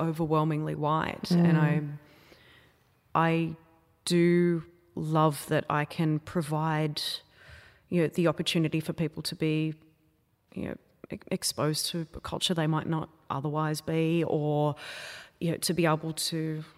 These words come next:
Speaker 1: you know, be that approachable person, uh, that they can ask questions of. But at the same time, I'm, I'm not always the best person to ask.
Speaker 2: Mm.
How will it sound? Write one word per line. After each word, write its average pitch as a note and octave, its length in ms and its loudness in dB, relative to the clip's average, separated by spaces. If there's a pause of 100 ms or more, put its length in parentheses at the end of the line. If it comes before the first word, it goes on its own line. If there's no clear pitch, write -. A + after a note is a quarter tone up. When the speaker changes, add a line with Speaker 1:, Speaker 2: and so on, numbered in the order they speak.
(460)
Speaker 1:
you F3+ 140 -4
know, E3+ 60 -4
be F3 180 0
that E3 240 0
approachable E3 760 -2 (320)
person, G3 560 -2 (340)
uh, D3+ 340 -8
that - 140 -8
they D#3+ 100 0
can E3+ 140 -2
ask D#3 180 -2
questions E3 460 -4
of. A3+ 400 -6 (1000)
But D#3+ 140 -4
at - 80 -8
the E3+ 80 -8
same D#3+ 240 -4
time, E3 320 -2
I'm, D#3 220 -2 (120)
I'm E3 140 -4
not F#3 220 -2
always G#3+ 480 -2
the - 100 -10
best F3+ 300 -10
person F3 360 -4
to - 120 -6
ask. G#3 640 -8
Speaker 2:
Mm. E3+ 460 2